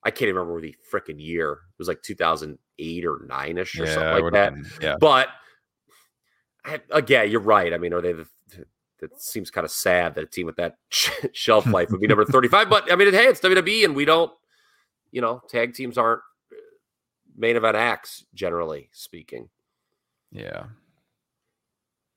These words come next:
Speaker 1: Um, so, yeah, I, I think if you were to look at, like, the, like, the Bushwhackers are obviously really bad, but people remember 'em. So it's like,
Speaker 2: Mm-hmm.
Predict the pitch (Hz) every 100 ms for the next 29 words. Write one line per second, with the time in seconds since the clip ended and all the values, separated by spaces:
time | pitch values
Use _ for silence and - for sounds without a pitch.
0 | _ - 113 123 131 123 - - - 170
1 | 214 190 233 214 214 269 285 - _ _
2 | _ _ _ _ - - 170 165 143 143
3 | 117 117 120 107 117 139 156 - 175 170
4 | 202 214 170 135 - 104 95 90 - 92
5 | 85 - 76 76 82 80 - 87 82 76
6 | 73 73 76 87 90 85 - 76 76 82
7 | 78 82